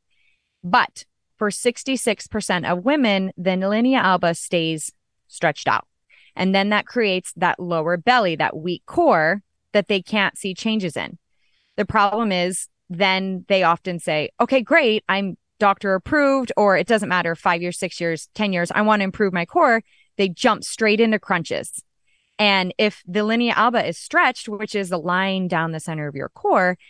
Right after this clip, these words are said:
if that's stretched, every time you do that movement, it's only working the superficial layers, and it's actually gonna cause coning, which is basically a ridge down the center of the stomach. That means your core is not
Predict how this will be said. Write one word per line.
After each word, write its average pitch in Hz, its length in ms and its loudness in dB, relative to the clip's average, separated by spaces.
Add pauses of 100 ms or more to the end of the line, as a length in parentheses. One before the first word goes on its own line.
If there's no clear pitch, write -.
(120)
if 202 100 -6
that's 233 240 2
stretched, - 520 -2
every 226 220 0
time 220 220 -4
you 208 60 -2
do 190 140 -4
that 170 180 -4
movement, 220 640 0 (600)
it's 226 160 2
only 226 240 0
working 196 340 -2
the 175 80 -2
superficial 226 640 -2
layers, 170 540 -2 (100)
and 190 140 -2
it's 180 160 -8
actually 196 640 -2 (180)
gonna 196 220 -2
cause 160 420 0 (380)
coning, 208 640 0 (320)
which 202 240 0
is 196 160 0
basically 190 480 -2
a 131 100 2
ridge 170 420 -2
down 156 240 -2
the 156 60 -4
center 135 340 -6
of 135 160 -6
the 147 80 -8
stomach. - 520 -6
That 180 160 0
means 202 200 0
your 240 80 4
core 185 280 0
is 180 160 -2
not 143 280 -2